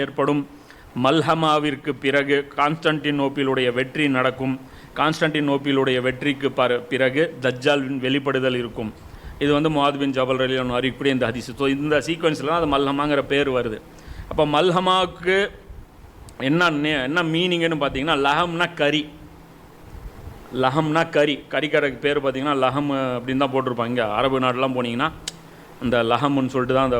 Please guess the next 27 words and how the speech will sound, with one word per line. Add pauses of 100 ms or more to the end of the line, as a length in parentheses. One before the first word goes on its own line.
(140)
போர்டே
போட்டு,
அது
இன்னும் (140)
பேர்
இல்ல, (160)
என்னவோ (260)
ஞாபகம்
வர
மாட்டேங்குது. (280)
இந்த (100)
கடைக்கு
என்ன
பேருன்ட்டு
மொத்தத்துல
லஹம்னு
தான்
போட்டு
வச்சிருப்போம். (640)
ஆ? (2500)
துக்கான்
இல்ல,
துக்கான்னா (100)
உருது
அது. (1500)
அரபியில
துக்கானா?